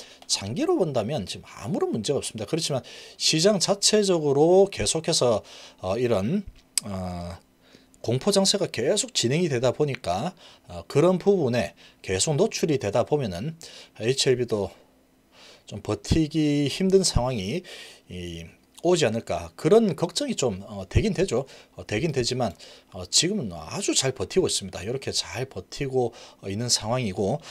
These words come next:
자, 이제 요런 분위기로, 어, 하락을 하더라도 다른 종목 대비해서 하락폭이 좀 적게 잘 버티는 그런 모습만 보여준다고 해도 아주 괜찮습니다.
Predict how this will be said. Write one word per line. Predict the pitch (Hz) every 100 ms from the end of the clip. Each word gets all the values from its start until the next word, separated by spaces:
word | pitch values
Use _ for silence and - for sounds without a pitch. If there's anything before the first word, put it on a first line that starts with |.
| - - - -
자, | - 92 92
이제 | 95 107 101 98
요런 | 127 156 160
분위기로, | - 110 127 120 98 87 123 196 _ _ _
어, | 170 165 160 - - - _ _
하락을 | - 120 135 156
하더라도 | 143 170 180 139 92 98 - _ _ _ _ _ _ _ _ _
다른 | - 95 160 170
종목 | 190 185 -
대비해서 | 98 104 113 - 139 - - -
하락폭이 | - 117 143 - 147
좀 | 131 113
적게 | - 85 - 107 87
잘 | 85 - 107
버티는 | - 92 - 92 - - - -
그런 | - 180 226
모습만 | 262 254 220 175
보여준다고 | - 113 175 190 180 127
해도 | 196 101 165 - - - - _
아주 | - 156 247 277 151
괜찮습니다. | - 233 - 101 - 165 98 95